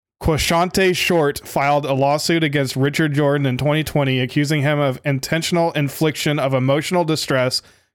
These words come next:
caused by missing the date. Per T M Z, the legal documents allege that Richard intentionally hurt her feelings when he did not show up and left her mother's birthday,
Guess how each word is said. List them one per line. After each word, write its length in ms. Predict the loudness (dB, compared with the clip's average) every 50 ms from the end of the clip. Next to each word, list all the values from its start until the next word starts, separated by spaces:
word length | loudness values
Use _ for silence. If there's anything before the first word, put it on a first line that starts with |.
| _ -4
caused 400 | 0 2 2 2 0 0 -2 0
by 480 | 0 2 2 2 2 0 -2 -2 -6 _ _ _ _ _ _ _
missing 440 | 0 0 0 0 0 0 0 0 0
the 100 | 0 0
date. 380 | 0 0 0 0 -2 -4 -10 _ _ _ _ _ _ _ _ _
Per 140 | -2 -2 -2
T 180 | 0 0 0 2
M 180 | 2 2 0
Z, 220 | 2 2 2 2 2
the 140 | 2 2
legal 260 | 2 2 2 2 2 2
documents 720 | 2 0 0 0 0 0 0 0 0 -2 -4 -6 -8 -10 _ _ _ _ _ _ _ -2
allege 420 | 0 2 2 2 2 2 0 0
that 220 | 0 0 0 0 0
Richard 560 | 0 0 0 0 0 0 0 0 -2 -6 -10 _ _ _ _ _ _ _ _ _ _ _
intentionally 640 | -4 -2 -2 0 0 -2 0 0 0 2 2 2
hurt 280 | 2 2 0 0 0 0
her 160 | 0 0 0
feelings 480 | 0 0 0 2 2 2 0 0 0 0
when 140 | 0 0 0
he 140 | 0 0 0
did 160 | 2 0 0
not 240 | 2 2 0 0 -2
show 340 | -2 0 0 2 2 2 2
up 300 | 2 2 0 -2 -4 -10 _ _ _ _ _ _ -4
and 160 | 0 0 2
left 280 | 2 2 0 0 -2
her 420 | -2 0 2 2 2 0 -2 -6 _ _ _
mother's 460 | 0 2 2 2 2 2 0 0 0
birthday, 720 | 0 0 0 0 0 0 -2 0 0 0 0 -2 -4 -6